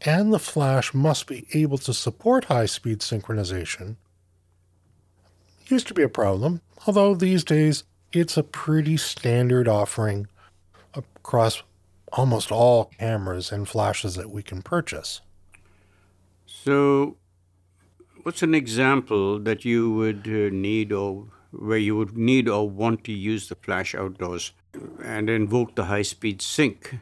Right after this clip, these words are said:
Speaker 2: to get the result?
Speaker 1: A very common scenario, and one that I've run into myself and that others have, is for portraits, as well as pet photography.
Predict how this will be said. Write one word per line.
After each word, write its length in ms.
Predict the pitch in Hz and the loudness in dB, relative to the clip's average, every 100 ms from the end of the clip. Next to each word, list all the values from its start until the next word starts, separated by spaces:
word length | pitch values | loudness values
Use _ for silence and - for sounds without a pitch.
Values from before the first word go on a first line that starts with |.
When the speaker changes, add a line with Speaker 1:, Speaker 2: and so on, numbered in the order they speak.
| _ | _
Speaker 2:
to 140 | 117 104 | -6 -2
get 200 | 107 - | -2 0
the 120 | 107 | -2
result? 380 | 90 90 82 - _ _ _ _ _ - | -2 -4 -6 -10 _ _ _ _ _ -8
Speaker 1:
A 60 | 139 | -6
very 300 | 120 226 262 | 0 2 0
common 480 | - - 180 156 | -2 0 2 2
scenario, 680 | 123 - 127 127 127 110 92 95 - - | 0 0 2 4 4 4 0 -4 -16 -2
and 200 | 127 123 | 2 4
one 100 | 131 | 4
that 140 | 110 107 | 4 4
I've 180 | 110 | 4
run 140 | 110 110 | 4 2
into 260 | 104 - | 0 -4
myself 640 | 98 87 - - 127 90 - | -6 -4 -4 -2 0 -2 -2
and 220 | 123 110 | 0 0
that 160 | 110 98 | 0 -2
others 320 | 87 90 82 | -4 -8 -10
have, 280 | 101 87 110 _ - _ _ _ _ _ _ _ - | -6 -4 -4 _ -20 _ _ _ _ _ _ _ -6
is 340 | 143 143 147 | 2 4 2
for 240 | - - 151 | 2 0 0
portraits, 600 | - 233 - - - - _ _ _ _ _ _ _ _ _ - | 2 2 2 -4 -8 -14 _ _ _ _ _ _ _ _ _ -6
as 280 | 123 110 107 | -2 0 2
well 440 | 131 127 113 139 117 | 0 0 0 2 2
as 100 | - | -2
pet 340 | - - 160 | -10 -2 -2
photography. 800 | - 135 113 95 87 - 104 | -2 -2 0 0 -2 -8 -12